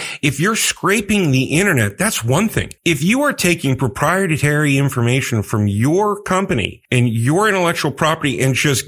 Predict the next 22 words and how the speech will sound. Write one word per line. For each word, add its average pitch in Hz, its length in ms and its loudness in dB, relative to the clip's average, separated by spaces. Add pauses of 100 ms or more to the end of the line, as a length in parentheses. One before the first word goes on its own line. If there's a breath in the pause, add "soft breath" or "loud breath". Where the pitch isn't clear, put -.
(160)
giving 214 420 2
it 202 80 2
away 180 320 2
to 143 100 2
Chat 151 340 0
G 143 160 -2
P 131 200 -2
T 160 240 0
to 127 80 0
get 117 180 2
a 113 60 2
minor 127 540 4
productivity 139 640 0
gain, 104 400 0 (180 soft breath)
wow, 139 400 0
you 135 200 2
yourself 214 580 0
are 165 80 2
the 156 160 2
insider 156 400 2
threat, 165 380 0
no? 190 420 0